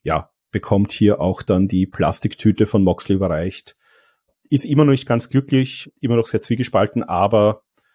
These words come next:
er bleibt sozusagen bei seinen Kumpanen vom ehemaligen B C C. Bryan Danielson bekommt hier nochmal die, die große Plastiktüte über den Kopf. Und auch damit ist es aber noch nicht genug. Also es kommen hier dann,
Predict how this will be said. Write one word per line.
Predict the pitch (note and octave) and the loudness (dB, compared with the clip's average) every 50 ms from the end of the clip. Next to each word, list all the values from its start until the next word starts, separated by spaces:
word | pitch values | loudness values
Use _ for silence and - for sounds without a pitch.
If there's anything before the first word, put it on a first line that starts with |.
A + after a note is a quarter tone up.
| _ _ _ | _ _ _
er | - G2 | -4 -4
bleibt | - - E2+ E2 - - - | -2 0 0 0 0 -2 -4
sozusagen | - G2+ - A2+ - G#2 F#2+ F#2 | -4 -2 -2 -2 0 0 0 0
bei | F#2+ | 0
seinen | F#2 - G2 F#2 G2 | -2 0 0 0 0
Kumpanen | - - G#2 - - E2+ E2 F#2 G2+ G#2 G2+ | -2 -4 -4 -2 -2 -2 0 0 0 0 0
vom | - G#2 F#2+ | -2 -2 -4
ehemaligen | - D#2+ F2+ F#2+ F#2+ F#2 F2+ F#2+ G2 - | -2 -2 -2 0 0 0 -2 -2 -4 -4
B | - G2 | -4 -6
C | - - F#2+ | -6 -6 -6
C. | - - G2 A2 A#2+ A#3+ - _ _ _ _ _ _ _ | -2 0 2 2 2 0 -4 _ _ _ _ _ _ _
Bryan | - F#2 F2 G2+ G2 | 0 0 2 2 2
Danielson | F#2+ F#2+ G2+ F2+ F#2 G#2 | 2 2 2 0 0 -2
bekommt | F#2+ F#2 - G2 F#2+ - | -4 -2 0 -2 0 2
hier | G#2 F#2+ | 2 0
nochmal | F#2+ - G2+ F#2+ | 2 0 0 0
die, | - G2+ F#2+ F#2 F#2 - _ _ | 2 2 0 0 -2 -6 _ _
die | - F#2+ | -10 -8
große | - F#2 F#2 G#2 - - - | -6 -6 -6 -6 -6 -8 -8
Plastiktüte | - G2 F2 F2 - - - - - - A2+ A2 - B2 | -6 -6 -8 -8 -8 -10 -12 -12 -8 -6 -6 -4 -4 -4
über | G#2 - - G2+ G#2 | -6 -4 -6 -8 -6
den | - F#2 | -6 -8
Kopf. | - - A#2+ D#3 - - - - - _ _ _ _ _ _ _ _ _ _ _ _ _ | -4 -2 -2 -2 -2 -6 -16 -20 -20 _ _ _ _ _ _ _ _ _ _ _ _ _
Und | - B2+ B2 | -2 0 0
auch | A#2 - - | 0 0 -2
damit | - F2 F2+ A2 B2 C3 C3+ C3+ - - - - _ _ _ _ _ _ | -2 0 2 2 2 2 2 0 -2 -10 -18 -18 _ _ _ _ _ _
ist | - A#2 A2+ | -6 -4 -2
es | C3 A2 A#2 | -2 0 0
aber | G2+ G#2+ | 0 0
noch | G#2 G2+ - | -2 -4 -4
nicht | G#2+ A2 A2+ - - | -4 -4 -4 -6 -6
genug. | - G2 F#2+ G#2+ C3+ E3+ - - | -4 -2 -2 -2 -2 -2 -2 -2
Also | G#2 - A2+ | -2 0 -2
es | - | -4
kommen | - - - D3 | -2 -2 -4 -2
hier | - G#2+ G2 | 0 0 0
dann, | G2+ G2 G2 G2 F#2+ F#2+ | 0 0 0 -2 -4 -6